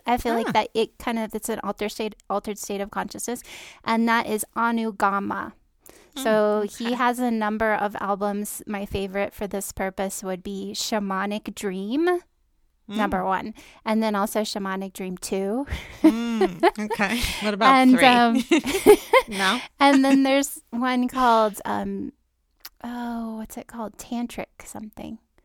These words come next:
Speaker 1: Tantra? I don't know, something about tantric. Anyway, th-, he has a lot of albums and they're all great. And so I would
Speaker 2: Mm.
Speaker 1: try, maybe start with Shamanic Dream and meditate, light some candles, light some incense, breathe. And I believe that that will help you get into that,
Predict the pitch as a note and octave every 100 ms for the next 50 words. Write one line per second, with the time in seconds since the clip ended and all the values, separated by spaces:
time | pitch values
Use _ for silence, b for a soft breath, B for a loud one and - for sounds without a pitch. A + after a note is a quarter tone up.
0 | _ _ _ _ _ - G#3 A#3 - D#4
1 | C#4+ G3+ G3+ G3 A3+ A#3+ A3 F#3+ F#3 -
2 | G#3 G3 - - - _ - C#4+ F#3+ F#3
3 | - - C4 B3 D4+ D4 B3 A3 G3+ G3+
4 | G3 G3 G3 G3 G3 F#3+ G3 G3 G3+ G3+
5 | - G#3+ - A#3 - B B A3+ C4+ D4+
6 | D4+ B3 A#3 G3+ - - C#4 A#3+ A#3+ A3+
7 | A#3 C4 A#3 A3 A#3 - A3+ G3+ G#3 G3+
8 | A3+ C#4+ F4 F#4 - G#3 G#3 G3 G#3 A3+
9 | D4 D#4+ E4+ - G#3+ A3 G3 G3+ - G3+
10 | G#3 C4+ D#4 D4 B3+ F#3+ G3+ G#3 G3 B3
11 | C4+ - C4+ C4 - - A#3 B3 B3 A#3
12 | B B G3+ G#3+ G#3 G3+ G#3+ G#3 G#3 A3
13 | G#3+ G3+ G#3 G3+ G3+ - G3 F#3+ F#3 -
14 | G3+ F#3+ F#3 F#3+ F#3+ F#3+ F3 -